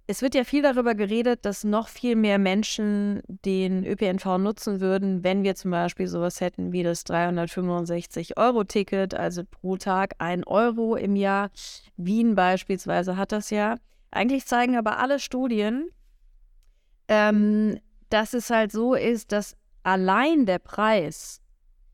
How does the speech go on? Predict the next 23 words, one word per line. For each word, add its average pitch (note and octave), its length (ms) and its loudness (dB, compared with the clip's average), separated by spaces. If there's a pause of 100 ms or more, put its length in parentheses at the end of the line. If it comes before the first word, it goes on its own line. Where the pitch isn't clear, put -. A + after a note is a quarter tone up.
(200)
nicht A3 260 2
entscheidend D#3 580 -4
ist, - 340 -12
sondern F#3+ 480 0 (220)
natürlich C4 500 -2
brauchst G3+ 400 2
du G#3 160 0 (120)
einen, F3 540 -2
einen E3+ 460 -4
gewissen F#3 320 -2
Komfort. G#3+ 680 2
Du F3+ 120 -6
möchtest, F#3 540 -2
dass E3+ 160 -6
das F3 160 -6
irgendwie F3+ 340 -4
angenehm G3+ 540 2
ist, F#3+ 160 -6
damit F3+ 260 -2
zu F3+ 140 -8
fahren, F3 420 -2
dass F#3 160 -4
das - 300 -6